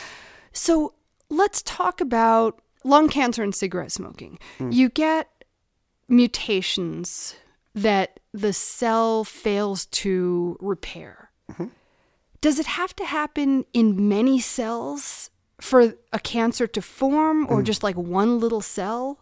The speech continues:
Speaker 1: How does that work?
Speaker 2: So all cancers originate from one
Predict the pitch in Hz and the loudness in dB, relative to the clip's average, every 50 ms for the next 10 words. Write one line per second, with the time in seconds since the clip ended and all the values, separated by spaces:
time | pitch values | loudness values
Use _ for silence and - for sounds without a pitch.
0 | _ - - 247 277 311 311 - 294 269 226 220 226 196 - 170 _ - - - | _ -8 -6 -4 -4 -4 -4 -6 -6 -8 -6 -6 -8 -8 -10 -12 _ -20 -20 -20
1 | _ _ _ _ - _ _ _ _ _ _ _ _ _ _ _ - - - - | _ _ _ _ -20 _ _ _ _ _ _ _ _ _ _ _ -4 -2 4 4
2 | 196 185 - - 190 202 202 - - 196 185 170 - 180 151 - 147 147 147 135 | 4 4 6 6 6 6 6 6 4 4 4 4 4 0 0 0 0 0 2 4
3 | 143 143 143 135 - - 135 123 123 131 123 110 104 95 | 4 4 4 2 2 0 2 4 4 4 4 2 0 -6